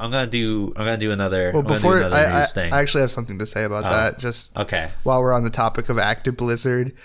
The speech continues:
Speaker 2: uh, this is, like, a very small thing, but, uh, Andy, uh, Robinson from Video Game Chronicles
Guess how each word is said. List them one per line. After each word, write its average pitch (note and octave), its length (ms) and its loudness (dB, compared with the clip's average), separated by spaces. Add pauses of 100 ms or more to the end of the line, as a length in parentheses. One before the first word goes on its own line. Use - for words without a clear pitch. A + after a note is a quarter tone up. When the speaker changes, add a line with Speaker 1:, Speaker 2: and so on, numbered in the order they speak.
(260)
Speaker 2:
uh, A2 160 0
this B2 100 -4
is, B2+ 100 -2
like, D#3 100 2
a B2 60 2
very B2 200 0
small A#2+ 280 0
thing, A#2+ 460 -2
but, A#2 360 0
uh, G#2+ 320 0 (140)
Andy, B2 500 -6 (140)
uh, B2 100 -4
Robinson A#2+ 640 -4 (120)
from A#2 320 -4 (480)
Video A#2+ 220 0
Game A#2 180 0
Chronicles A#2 680 -2